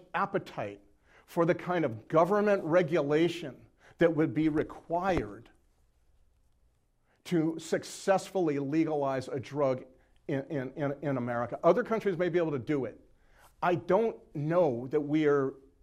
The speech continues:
there as a culture. I think we have too much, we, we bridle too much against government intrusion and regulation and, and all this kind of stuff. Look, we're in the middle of climate change, which is an existential threat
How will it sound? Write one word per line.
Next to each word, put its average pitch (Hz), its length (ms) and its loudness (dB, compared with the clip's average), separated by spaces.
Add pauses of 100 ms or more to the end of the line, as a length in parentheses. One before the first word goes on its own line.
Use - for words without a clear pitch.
(300)
there 135 640 0
as 139 160 -4
a 147 60 -4
culture. 135 500 -6 (220)
I 160 80 4
think 165 200 0
we 170 180 2
have 156 260 0 (220)
too 220 260 0
much, 196 200 4
we, 160 200 2
we 160 240 0
bridle 160 760 2
too 180 220 -6
much 165 220 -2
against 147 340 -4
government 151 440 0 (220)
intrusion 156 760 2
and 135 120 -2
regulation 151 920 2
and, 131 140 -4 (240)
and 156 100 0
all 156 100 4
this 151 140 0
kind 175 80 0
of 147 80 0
stuff. 165 120 0 (260)
Look, 156 280 2 (300)
we're 165 180 6
in 190 100 4
the 180 60 4
middle 214 340 4
of 156 180 2 (160)
climate 170 420 0
change, 131 300 -4
which 156 120 -4
is - 40 -8
an 156 160 -4 (140)
existential 175 720 -2
threat - 560 -8